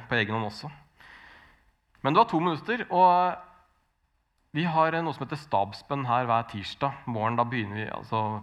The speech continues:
vi pastorer og sånn, vi har fri på mandager. Så siden vi ofte jobber på søndager, som i dag, derfor jeg kan begynne ferien i morgen også, sånn sett. Men, men, eh,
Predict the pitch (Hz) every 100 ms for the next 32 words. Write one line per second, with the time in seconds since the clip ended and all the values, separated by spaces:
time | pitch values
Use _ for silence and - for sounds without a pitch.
0 | 110 - - _ - 123 123 - 127 123
1 | 156 143 131 - - 117 117 127 110 151
2 | 247 - - - - - - - 135 135
3 | 135 127 135 120 120 - 104 110 123 110
4 | 143 208 185 180 240 - 127 113 113 117
5 | 135 117 - 101 101 107 101 101 98 -
6 | 160 139 131 202 175 175 175 - - -
7 | 143 151 147 147 143 143 143